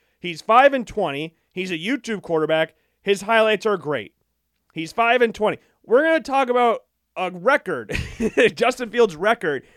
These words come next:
when he was just on a terrible-ass Bears team that I bet you couldn't name ten players from if you tried.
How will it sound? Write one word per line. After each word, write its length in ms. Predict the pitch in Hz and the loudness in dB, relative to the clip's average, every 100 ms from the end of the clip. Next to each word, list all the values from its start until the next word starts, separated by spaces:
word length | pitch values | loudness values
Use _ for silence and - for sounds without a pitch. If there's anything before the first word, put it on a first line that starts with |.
| _ _ | _ _
when 160 | - 220 | -2 0
he 80 | 240 | 0
was 140 | 208 | -2
just 180 | 233 226 | -2 0
on 160 | 226 214 | 2 2
a 160 | 190 - | 0 -6
terrible-ass 680 | - 247 262 247 202 220 214 | -2 4 4 2 0 -2 -2
Bears 380 | 202 208 214 208 | -2 2 2 0
team 300 | 165 139 131 _ _ _ _ _ - | -8 -8 -10 _ _ _ _ _ -4
that 180 | 214 | -2
I 100 | 208 | 0
bet 220 | 220 254 233 | 0 0 0
you 100 | 220 | -2
couldn't 300 | 220 240 220 | 0 0 0
name 200 | 220 208 | -2 -2
ten 240 | 214 208 | -4 -6
players 320 | - 202 196 | -2 -2 -2
from 180 | - 180 | -4 -8
if 60 | 143 | -8
you 60 | |
tried. 380 | 131 131 95 _ | -14 -14 -14 _